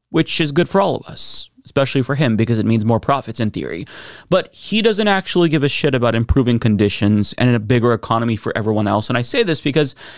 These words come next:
he has gone on a warpath against the one government agency that has been effective at protecting workers that he wants to exploit, the N L R B. As More Perfect Union points out,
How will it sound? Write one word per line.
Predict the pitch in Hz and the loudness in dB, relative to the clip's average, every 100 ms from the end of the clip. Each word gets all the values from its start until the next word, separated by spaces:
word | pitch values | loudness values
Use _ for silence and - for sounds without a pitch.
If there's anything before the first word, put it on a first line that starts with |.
| - | -8
he | - 226 | 0 2
has | 240 160 | 2 2
gone | 180 156 156 | 2 2 2
on | 127 | 2
a | 135 | 2
warpath | 123 156 214 - 117 123 - | 2 2 2 2 2 0 -2
against | 120 127 127 - | 0 0 0 0
the | |
one | 117 110 151 180 | 0 2 2 2
government | 156 139 151 - | 0 2 0 0
agency | 98 117 117 110 120 | 0 2 2 2 0
that | 113 113 | 0 0
has | 117 | 0
been | 127 117 | 0 -2
effective | 113 151 160 - 113 | 0 -2 -2 -2 -4
at | 123 | -2
protecting | 120 - 175 - 190 180 | -4 -2 -4 -2 0 2
workers | 147 202 - 135 135 | 2 2 2 0 0
that | 135 | -2
he | 147 | 0
wants | 139 135 127 | 2 2 0
to | - | -4
exploit, | 120 - 202 160 95 - - - | -4 -2 0 0 0 -8 -20 -4
the | 180 - | -2 2
N | 156 | 2
L | 147 | 4
R | 143 131 | 4 2
B. | 156 139 - - | 0 -4 -8 -4
As | 127 | 2
More | 127 139 127 | 4 2 2
Perfect | 127 127 113 | 0 0 2
Union | 139 151 117 | 2 2 2
points | - 117 107 | 2 0 2
out, | 110 113 | 2 0